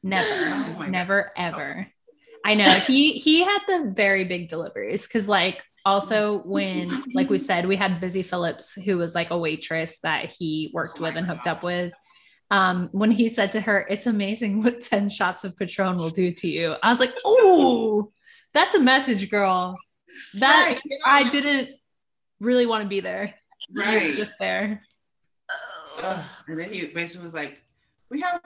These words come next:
Speaker 2: fun now. Um, like, get back to work." <laughs>
Speaker 1: Oh, yeah, not at work. Don't mix that. No, thank you.
Speaker 2: Ever.
Speaker 1: So I'm guessing it's a no on if we would date these people I R L.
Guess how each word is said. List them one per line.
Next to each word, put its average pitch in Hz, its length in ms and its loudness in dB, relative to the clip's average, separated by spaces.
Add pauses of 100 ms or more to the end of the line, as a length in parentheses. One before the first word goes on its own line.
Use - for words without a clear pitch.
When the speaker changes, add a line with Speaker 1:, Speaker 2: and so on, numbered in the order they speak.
Speaker 2:
fun 285 260 -2
now. 269 500 -6
Um, 254 400 -14
like, 247 180 -16 (340)
get 226 140 -12
back 269 220 -20
to - 40 -14
work." 214 340 -14 (260)
<laughs> 339 1120 2 (320)
Speaker 1:
Oh, 220 600 0
yeah, 226 320 4
not 220 280 0
at 196 180 -4
work. 185 440 -6 (200)
Don't 220 240 0
mix 180 320 -8
that. 170 260 -2
No, 220 380 0
thank 208 260 -4
you. 202 380 -4 (680)
Speaker 2:
Ever. - 260 -8
Speaker 1:
So 240 120 6
I'm 233 220 4
guessing 247 300 4
it's 320 180 -2
a 269 40 2
no 196 560 2
on 190 140 -4
if 190 140 -8
we 196 100 -2
would 180 160 -2
date 185 220 -6
these 190 160 -4
people 180 680 -4
I 175 160 2
R 165 140 -2
L. - 340 -8